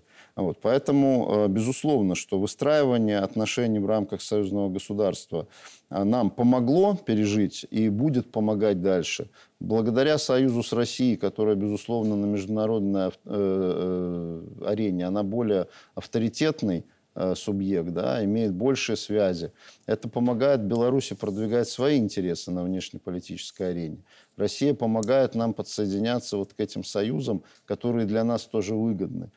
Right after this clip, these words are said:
Но мы должны при этом понимать, что это в том числе наш суверенный выбор.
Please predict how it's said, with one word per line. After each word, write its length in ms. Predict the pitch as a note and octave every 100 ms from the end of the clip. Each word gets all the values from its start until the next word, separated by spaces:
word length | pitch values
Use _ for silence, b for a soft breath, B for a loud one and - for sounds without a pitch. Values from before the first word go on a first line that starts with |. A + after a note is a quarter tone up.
| b b
Но 160 | - A2
мы 140 | A#2
должны 360 | D3 D3 B2+ C3
при 200 | A#2+ A#2
этом 240 | A#2 A2+
понимать, 480 | G#2+ G#2+ G#2+ G#2 E2+
что 280 | - - G2
это 200 | G2 -
в 60 | -
том 200 | C3+ C#3+
числе 300 | - - G#2+
наш 240 | G#2+ A2+
суверенный 540 | - G2+ G2+ G#2 G2+ G#2
выбор. 320 | E2+ -